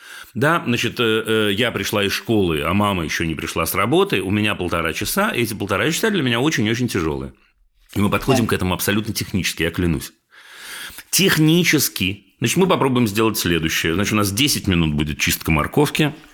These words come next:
Speaker 1: Да, четыре минуты у нас будет бег вокруг, э, дома.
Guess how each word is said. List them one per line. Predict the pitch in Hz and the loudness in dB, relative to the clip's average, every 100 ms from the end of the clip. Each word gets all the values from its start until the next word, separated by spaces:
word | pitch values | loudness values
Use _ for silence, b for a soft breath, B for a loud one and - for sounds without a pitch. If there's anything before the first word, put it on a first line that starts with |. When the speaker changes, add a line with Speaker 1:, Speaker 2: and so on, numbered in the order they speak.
| B B B - | B B B 0
Speaker 1:
Да, | 123 123 | 0 2
четыре | 107 151 117 151 127 | 2 2 2 2 4
минуты | 107 101 92 90 | 4 4 2 2
у | |
нас | 85 85 | 2 2
будет | 76 80 78 | 0 0 0
бег | 78 90 76 | 2 0 2
вокруг, | 76 76 78 69 65 | -2 0 -2 -2 0
э, | 71 69 69 | 0 0 2
дома. | 95 135 160 190 | 2 4 4 0